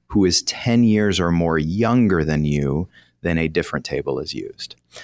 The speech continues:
And also remember, a new life expectancy table is, has been started to be used as of January first of twenty twenty-two. So make sure you don't have an old one that you printed off a few years ago that's, you know, that's posted up in your office somewhere.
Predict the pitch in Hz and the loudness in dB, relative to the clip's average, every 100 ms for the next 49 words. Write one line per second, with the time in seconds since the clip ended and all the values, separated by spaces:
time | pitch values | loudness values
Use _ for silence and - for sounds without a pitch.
0 | - - - 95 98 101 120 - 104 85 | -20 -16 -2 0 2 4 4 4 4 4
1 | 82 80 82 - 90 87 95 110 107 95 | 4 2 2 0 2 4 4 4 4 4
2 | 90 95 - 85 - 78 80 - 104 92 | 2 -2 -2 -4 -2 -4 -4 0 0 2
3 | 80 78 - - 82 82 73 - 82 76 | 2 0 -2 -2 -2 0 -2 0 0 0
4 | 73 73 80 92 78 73 - 82 78 73 | 0 2 2 2 2 0 0 -2 -2 -4
5 | 82 80 82 80 73 78 73 78 - 78 | -2 0 0 0 -2 -2 -4 -6 -6 -4
6 | 73 - 78 76 - 90 - 85 87 95 | -2 -2 -4 -2 0 0 2 0 0 0
7 | - 92 90 85 87 85 85 101 87 87 | 0 2 2 0 0 0 4 4 4 2
8 | 78 80 - - 87 85 87 85 78 80 | 2 0 -2 -2 0 2 2 2 -4 0
9 | 78 76 78 76 76 73 73 - 69 71 | 2 2 0 0 0 0 -2 -4 -4 -4
10 | 73 71 - 87 80 - 80 - 73 71 | -2 -4 -2 -2 -2 0 -2 0 -2 0
11 | 80 - - 69 71 71 | -2 -2 -4 -2 -2 -2